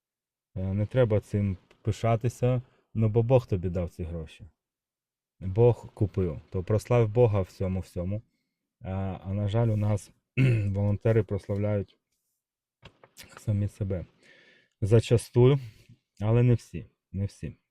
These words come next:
Я хочу подякувати тобі за те, що робиш здійсненим мій план. Чи ти робиш сьогодні здійсненим, е, план Марії?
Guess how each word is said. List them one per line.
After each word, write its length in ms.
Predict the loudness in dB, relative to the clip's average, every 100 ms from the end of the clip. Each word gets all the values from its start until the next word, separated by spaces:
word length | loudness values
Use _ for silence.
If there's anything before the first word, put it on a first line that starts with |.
| _ _ _ _ _ _ _ _ _ _ _ _ _ -20 _ _ _ _
Я 200 | 0 2
хочу 360 | 4 4 4 2
подякувати 640 | 2 6 6 6 2 2
тобі 280 | 0 2 2
за 140 | 2
те, 360 | 2 4 4 2
що 240 | -6 0 4
робиш 400 | 6 6 2 -2
здійсненим 680 | -8 0 0 2 2 2 4
мій 140 | 2
план. 400 | 0 -4 -6 -8 -14 _ _ _ _ _ _ _
Чи 140 | -12
ти 160 | -4 0
робиш 420 | 0 0 -2 -4 _ _ _ _
сьогодні 560 | _ 2 4 4 2 0
здійсненим, 720 | 0 2 2 2 2 2 0 -4 _ _ -12
е, 300 | -6 -6 -6 _
план 300 | 0 2 2
Марії? 420 | 0 -2 -6